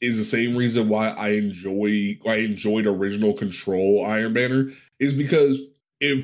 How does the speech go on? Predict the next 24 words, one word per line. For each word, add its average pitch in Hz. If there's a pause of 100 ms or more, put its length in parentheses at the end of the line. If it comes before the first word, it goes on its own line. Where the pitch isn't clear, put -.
(100)
forces 170
you 190
to 143
play 135
the 151
objective. 98 (400)
People 202
don't, 151
people 196
will 208
just 170
go 139
brain 110
dead 113
in 107
things 110
like 104
Clash 107
or 107
Team 107
Deathmatch 107
or 110
even 98
Trials 117